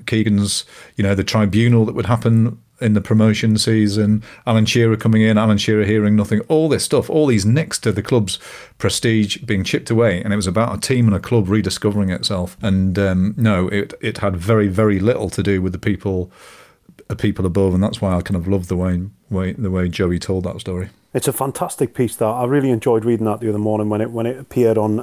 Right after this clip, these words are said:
Speaker 2: on The Athletic. Um, I, I did especially enjoy the words of Joey Barton and,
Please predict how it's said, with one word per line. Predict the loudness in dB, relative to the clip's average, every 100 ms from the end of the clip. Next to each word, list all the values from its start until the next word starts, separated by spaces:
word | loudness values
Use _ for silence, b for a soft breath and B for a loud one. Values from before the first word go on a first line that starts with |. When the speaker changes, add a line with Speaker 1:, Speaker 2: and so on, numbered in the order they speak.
| -6
Speaker 2:
on | -2
The | 0
Athletic. | 0 -2 -4 -4 -8 B B B
Um, | -4 -2 -2
I, | -2 -2
I | -4 -2
did | 2 0 -2 -10 -6
especially | -6 -4 -4 -2 0 2
enjoy | 2 2 2 2 -2 _
the | 0
words | 2 2 0
of | -2
Joey | 0 2
Barton | 2 2 0 0 -4
and, | -2 -4